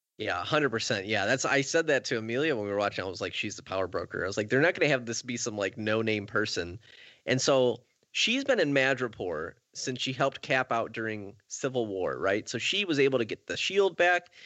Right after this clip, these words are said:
She got the wings back. Without her, the Civil War stuff would have gone completely wrong. She was working for the C I A at the time. And obviously, like, she, like, you instantly become, like, a war criminal at that point, b-, basically.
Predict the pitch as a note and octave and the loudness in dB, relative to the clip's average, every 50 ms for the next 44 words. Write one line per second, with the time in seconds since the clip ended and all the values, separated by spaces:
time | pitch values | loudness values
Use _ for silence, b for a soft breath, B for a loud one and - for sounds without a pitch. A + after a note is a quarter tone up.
0 | B B B - - C#3+ C3 A2+ - - G#2+ G2 A#2 D#3 F3 F#3+ F#3 E3+ D#3 D#3 | B B B -10 -6 0 0 0 0 0 -4 -2 0 0 0 0 -2 -2 0 2
1 | D#3 D#3 D3+ C#3+ C3+ - - b b b b - B2+ A#2+ A#2+ C#3 E3 B2 C#3+ D3+ | 2 4 4 0 -2 -6 -16 b b b b -4 0 2 2 2 2 2 0 0
2 | D#3+ D3 D3 C#3 C#3 C3+ C3+ b b b b b _ - A#2 - - C#3+ D3 D3 | 2 2 4 2 2 0 -2 b b b b b _ -8 -6 -2 0 2 2 2
3 | C#3 C3 B2 B2+ B2+ A#2 - - A2+ G#2+ - A2+ G#2 G2 G2 G#2 F#2+ F#2+ F#2+ - | 2 2 4 2 2 2 0 -2 -2 -2 0 -4 -4 -4 -2 -2 0 0 -2 -4
4 | - G#2 - - - G2 - - G2 F#2+ F#2 F#2 D#2+ C#2+ C#2+ - - - - D3 | -8 -12 -10 -8 -6 -6 -6 -4 -6 -6 -4 -2 -4 -4 -4 -6 -2 2 4 4
5 | C#3 B2+ B2+ D3+ F3 F#3+ - - F#3 F3+ F3+ E3+ - - D3 C#3 C3 C3 B2+ B2 | 4 2 2 2 0 0 0 0 -2 0 -2 -2 -2 2 4 6 6 6 4 2
6 | - - - - - - - D3 D#3 E3+ F3+ E3 C#3 A#2 G#2+ G2 F#2 - - - | 0 -4 -8 -6 -4 -2 2 4 4 4 4 4 2 2 0 0 -4 -6 -10 -14
7 | - - F2 F2+ F#2+ - - b b b b b b b D3+ E3+ G#3 B3+ B3 - | -12 -10 -8 -6 -6 -8 -10 b b b b b b b -2 0 0 0 -2 -4
8 | B3 B3 A#3+ A3+ A#3 A#3 A3 G#3 - E3 - - G#3 - - - G3+ F3 D#3 D3+ | -4 -6 -4 -2 0 0 -2 -2 -6 -8 -8 -8 -8 -6 -2 0 0 0 0 0
9 | E3 D#3+ C3+ E3 D#3+ - - D#3+ D#3+ C#3 D3 - F3 D#3 D3+ D3 C3+ B2+ A#2 A#2+ | 0 2 2 0 -2 -4 -6 -6 -4 -4 -4 -2 0 0 0 0 0 -2 -2 -2
10 | A#2 A#2 C#3 D#3 D#3 - - F2 F2+ F2+ E2 E2+ E2+ E2 D2+ G2 G#2 - - - | 0 0 0 0 0 -4 -8 -6 -4 -4 -2 -2 -2 0 0 0 0 0 -2 -4
11 | F2+ D2+ C#2 - - - D2+ C2 - - G#2 G#2+ - - - - - A#1+ C2+ F#2+ | -6 -6 -6 -6 -8 -8 -10 -8 -4 -2 -2 -2 -2 -4 -8 -8 -8 -6 -6 -6
12 | A2 | -6